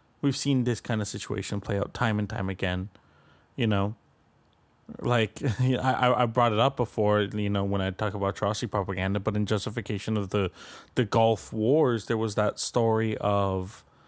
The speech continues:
uh, you know, the, the, that Iraqi soldiers were taking Kuwait babies out of their incubators and leaving them to die, right? That ended up,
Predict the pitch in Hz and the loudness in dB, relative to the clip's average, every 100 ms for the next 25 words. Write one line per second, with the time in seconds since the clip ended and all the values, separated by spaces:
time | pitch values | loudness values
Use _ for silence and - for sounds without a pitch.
0 | _ _ _ - 107 98 98 101 107 101 | _ _ _ -4 0 0 -2 0 2 2
1 | 98 95 101 98 95 92 _ _ _ _ | 2 0 0 2 2 0 _ _ _ _
2 | _ _ 127 113 98 95 - _ - 120 | _ _ -2 2 4 2 -2 _ -12 -2
3 | 110 104 101 107 113 - 120 107 101 95 | 0 2 2 4 2 2 -4 -2 -2 -6
4 | - _ - - 120 113 104 104 - 107 | -14 _ -6 2 4 4 2 -2 -2 -4
5 | 101 87 - - - 117 107 113 104 98 | -4 -4 -12 -18 -2 -2 0 0 0 -2
6 | - 107 107 - 120 107 98 98 101 98 | 0 2 2 -2 -2 -2 -2 0 0 0
7 | 101 98 107 98 98 98 95 95 90 98 | 0 0 0 -2 -2 0 0 -2 -2 -2
8 | 98 98 95 92 90 95 101 98 90 87 | -2 0 0 -2 -4 0 2 4 2 -2
9 | 107 95 92 98 - 98 101 107 101 101 | 0 2 2 -2 -4 -6 -2 0 2 0